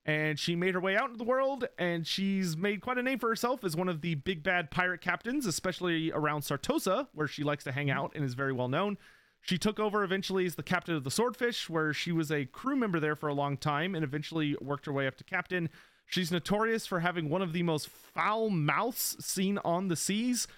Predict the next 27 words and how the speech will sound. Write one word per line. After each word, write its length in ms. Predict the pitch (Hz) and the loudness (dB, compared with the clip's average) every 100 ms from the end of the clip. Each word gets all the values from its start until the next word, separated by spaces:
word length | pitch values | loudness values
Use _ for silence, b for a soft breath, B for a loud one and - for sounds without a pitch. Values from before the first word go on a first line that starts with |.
| B B - | B B -2
Uh, 240 | 156 151 - | 0 2 0
in 200 | 165 165 | 0 0
the 60 | |
novel, 500 | 143 156 175 190 190 | 2 2 2 2 0
there's 300 | 165 156 156 | 0 0 0
actually 320 | 160 156 160 147 | 0 0 0 0
a 40 | |
funny 220 | - 139 | 0 0
note 260 | 135 226 226 | 2 2 0
about 340 | 185 202 185 226 | 0 2 2 0
<laughs> 320 | - 277 - | 2 0 2
her 320 | 294 - 311 | 0 2 0
swearing 720 | - - 247 220 180 214 220 | 0 0 0 2 0 0 -2
being 480 | 180 175 170 165 165 B B | -2 0 2 0 -2 B B
particularly, 840 | 185 - 320 269 302 277 285 269 240 | -2 0 0 2 2 4 4 2 0
uh, 380 | - 208 196 190 - - 156 _ | 2 2 4 2 -2 -18 -20 _
like, 300 | 180 175 165 - | 0 0 0 -2
even 440 | 220 214 208 196 170 | 0 2 2 0 0
sailors 460 | - 196 202 202 | 2 2 2 0
take 200 | - 185 | -2 -2
psychic 320 | - 185 175 | 0 -2 -2
damage 320 | 180 175 175 175 | -2 0 0 -2
from 120 | 147 | -2
listening 280 | 156 165 156 | -4 -4 -2
to 100 | 156 | -2
her 80 | |
talk. 320 | 143 196 190 | 0 0 0